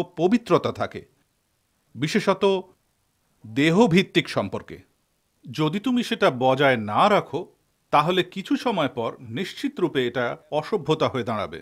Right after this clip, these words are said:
কেউ যদি আগে থেকেই তোমায় এটা বলে দিতে পারে যে ভবিষ্যতে তুমি যদি এভাবে এগোও, তার ফল আলাদা হবে, তার মানে নৈতিকতার রক্ষক হওয়া নয়।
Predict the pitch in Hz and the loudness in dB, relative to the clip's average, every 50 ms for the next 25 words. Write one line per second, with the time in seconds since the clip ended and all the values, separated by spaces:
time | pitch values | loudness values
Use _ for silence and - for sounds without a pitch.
0 | - - 185 196 208 175 220 202 226 226 - - - 135 156 143 170 - - 202 | -4 0 0 0 2 0 -2 -4 -4 -4 -2 2 2 2 2 2 -4 -6 -6 -8
1 | 196 - 269 262 - 226 214 208 208 202 202 180 202 180 165 170 175 175 170 165 | -4 -2 -2 -2 0 -2 0 0 2 0 2 0 0 0 0 0 0 0 0 -2
2 | 190 156 165 - - 139 156 190 165 139 110 90 - _ _ _ _ - 135 165 | -2 -4 -4 -2 2 4 4 4 4 2 -2 -4 -12 _ _ _ _ -6 -4 -4
3 | 160 113 156 175 185 233 247 - - 254 - 262 247 - 240 226 202 214 190 214 | -4 0 2 2 2 2 0 0 0 -2 0 0 -2 -4 -4 -2 -2 0 0 0
4 | 180 185 160 - 160 185 196 202 233 220 220 - - 156 139 110 110 117 151 220 | 0 0 -2 2 2 2 4 4 2 4 2 2 2 0 0 0 0 -4 -4 -4
5 | 247 - - - 139 127 - - - 208 240 226 - - 156 151 139 120 110 113 | -6 -8 -2 -2 -2 -2 -4 0 4 4 4 4 2 -2 0 0 0 0 0 -2
6 | 110 110 92 90 92 - - _ - 156 170 185 196 214 220 226 220 160 139 139 | -4 -6 -8 -8 -10 -14 -14 _ 4 6 6 6 6 4 4 4 2 2 0 -2
7 | 151 156 160 156 226 226 - 240 240 262 240 185 156 151 156 - - 269 294 - | -2 -2 -2 -2 -4 0 0 2 2 2 2 2 4 2 2 2 2 0 0 2
8 | - 220 202 175 151 139 123 117 98 82 76 | 4 6 8 8 8 8 6 2 0 -2 -6